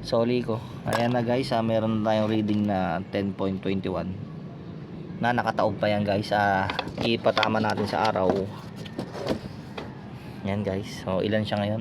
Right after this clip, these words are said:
Oh, nineteen point thirty. So, bukas ang tanghali, hahataw yan. Mga twenty plus yan. Kasi dito, ang sabi niya dito ay, ay, ah, twenty one point seven siya. Twenty one point seven volts.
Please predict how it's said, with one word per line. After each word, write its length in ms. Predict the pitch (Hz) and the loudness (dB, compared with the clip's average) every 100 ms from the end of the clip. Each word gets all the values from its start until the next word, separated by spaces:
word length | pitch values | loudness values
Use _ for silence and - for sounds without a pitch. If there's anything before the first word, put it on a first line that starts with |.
| 107 | 0
Oh, 80 | |
nineteen 400 | 104 104 107 107 | 2 0 0 -2
point 160 | 110 107 | 0 0
thirty. 400 | 113 107 101 120 - - - - - - - - - - - - - - | 2 2 2 -6 -6 -10 -10 -10 -10 -10 -10 -10 -10 -12 -12 -12 -12 -4
So, 240 | 117 110 | 0 2
bukas 320 | 113 113 113 | 2 4 4
ang 80 | 120 | 2
tanghali, 600 | 113 113 113 113 117 - | 2 2 4 4 2 0
hahataw 560 | - 98 101 98 95 101 | -2 0 2 0 2 2
yan. 240 | 104 95 | 2 0
Mga 320 | 92 95 98 98 | -2 -2 -2 0
twenty 240 | 101 92 | 0 0
plus 240 | 95 101 | -2 0
yan. 160 | - 110 95 - - - - - - - | 2 0 0 -6 -10 -10 -10 -10 -10 -6
Kasi 240 | 107 117 | -2 0
dito, 240 | 117 120 123 | 2 4 4
ang 80 | 110 | 4
sabi 320 | 110 110 113 | 2 4 2
niya 80 | 110 | 2
dito 320 | 113 107 - | 2 4 4
ay, 560 | 110 104 104 113 113 110 - - - - - - - - - - - - - - - - - - - | 4 2 2 0 0 -4 -6 -10 -10 -12 -12 -12 -12 -10 -10 -10 -12 -12 -12 -10 -10 -10 -10 -10 -6
ay, 400 | - 107 98 98 | -2 0 2 4
ah, 240 | 95 87 92 | 4 4 2
twenty 320 | 131 135 135 | 2 4 6
one 160 | 120 113 | 4 6
point 160 | 117 | 2
seven 560 | 98 107 107 101 98 92 - | 4 4 4 4 0 -2 2
siya. 320 | 104 92 - | 2 2 -2
Twenty 240 | 107 104 107 | 0 2 4
one 160 | 107 104 | 2 4
point 160 | 104 | 2
seven 320 | 101 101 98 98 | 4 2 4 4
volts. 400 | 98 98 - - | 2 2 -2 0